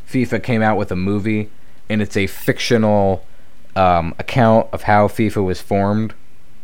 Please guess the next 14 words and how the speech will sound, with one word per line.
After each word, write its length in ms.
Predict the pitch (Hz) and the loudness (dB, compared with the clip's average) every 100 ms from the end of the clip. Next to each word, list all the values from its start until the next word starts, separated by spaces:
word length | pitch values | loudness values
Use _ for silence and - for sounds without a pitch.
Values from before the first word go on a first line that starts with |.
| - - - - - - - | -10 -10 -10 -10 -10 -8 -4
And 120 | 110 | -2
it's 120 | 98 | -2
the 120 | 117 113 | -2 0
only 240 | 117 117 | 0 0
soccer 340 | - 113 107 110 | 2 2 4 2
movie 320 | 107 101 101 | 2 2 4
out 220 | 98 95 | 4 4
there 260 | 107 101 98 | 2 2 2
where 220 | 92 92 | 2 2
the 160 | 87 | 0
executives 960 | 87 82 107 95 98 90 90 85 - - - - - - | -2 0 0 0 0 -2 -2 -4 -8 -8 -8 -10 -10 -6
are 160 | 92 90 | -4 -2
the 80 | |
heroes. 520 | - 87 78 73 - | -4 -4 -4 -6 -8